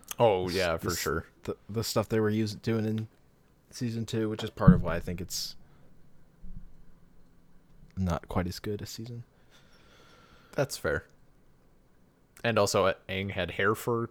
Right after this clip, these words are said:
Speaker 1: quite a bit of it, so that really
Speaker 2: <laughs>
Speaker 1: detracted from the
Speaker 2: I mean, also, there
Speaker 1: experience.
Speaker 2: was, I mean, honestly, I miss Iroh in that season. <laughs>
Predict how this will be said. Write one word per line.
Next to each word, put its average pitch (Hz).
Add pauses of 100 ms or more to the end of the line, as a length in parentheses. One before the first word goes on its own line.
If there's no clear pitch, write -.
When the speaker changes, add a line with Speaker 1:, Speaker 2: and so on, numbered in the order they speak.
Speaker 1:
quite 120
a -
bit 127
of 131
it, 135 (120)
so 71
that -
really - (120)
Speaker 2:
<laughs> -
Speaker 1:
detracted -
from 104
the 104
Speaker 2:
I 202
mean, 165
also, 156
there 143
Speaker 1:
experience. 127
Speaker 2:
was, - (120)
I 135
mean, 135
honestly, 120
I 101
miss 98
Iroh 82
in 80
that 82
season. 92
<laughs> -